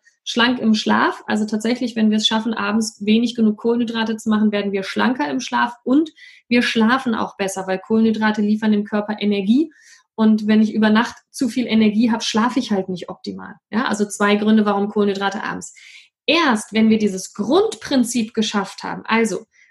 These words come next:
Mahlzeiten einhalten, Pausen einhalten, genug trinken, abends Kohlenhydrate reduzieren, dann macht es überhaupt Sinn, in die Mahlzeiten an sich reinzugehen. Möglichst frisch, möglichst bunt,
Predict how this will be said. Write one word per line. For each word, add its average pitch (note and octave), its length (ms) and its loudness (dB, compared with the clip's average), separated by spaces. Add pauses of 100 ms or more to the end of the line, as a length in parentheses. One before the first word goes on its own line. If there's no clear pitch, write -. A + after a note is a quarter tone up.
Mahlzeiten C#4 680 0
einhalten, A#3 680 0
Pausen A#3+ 380 -2
einhalten, G#3+ 640 2
genug G#3 320 0
trinken, A#3+ 480 -2
abends G#3+ 400 -2
Kohlenhydrate G#3 640 0
reduzieren, F#3+ 560 -8 (580)
dann C4 300 2
macht C#4+ 240 0
es B3 100 -6
überhaupt A3 320 -2
Sinn, B3+ 240 0
in A3 220 0
die G#3+ 100 4
Mahlzeiten G#3 640 2
an G3 160 -2
sich A#3 240 0
reinzugehen. F3 580 -8 (460)
Möglichst D4 540 2
frisch, - 460 -4 (720)
möglichst A3 520 0
bunt, F4+ 480 0